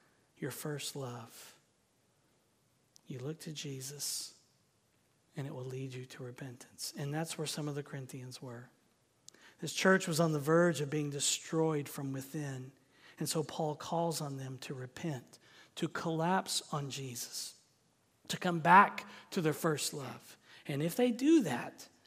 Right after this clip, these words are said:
then this little church in Corinth would survive. The bleeding would stop, and the church wouldn't be destroyed.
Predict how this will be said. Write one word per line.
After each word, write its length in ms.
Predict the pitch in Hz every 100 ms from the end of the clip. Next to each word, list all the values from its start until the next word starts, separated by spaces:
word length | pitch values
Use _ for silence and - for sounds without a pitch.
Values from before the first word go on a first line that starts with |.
| _ _ _ _ _ _
then 180 | 160 143
this 300 | 139 170 -
little 180 | 170 156
church 640 | - 151 139 143 - - - _
in 120 | 143
Corinth 680 | 131 - 127 120 131 - - - _ _ _ _
would 220 | 143 123
survive. 720 | - 143 117 107 - - - _ _ _ _ _ _ _ -
The 80 |
bleeding 500 | 131 135 151 165 175
would 140 | 175 175
stop, 500 | - 135 120 - - _ _ _ _ _ _ _
and 120 | 139
the 80 | 123
church 720 | - - 151 139 143 - - -
wouldn't 480 | 147 139 131 139 -
be 340 | - 117 120 -
destroyed. 420 | - 123 - -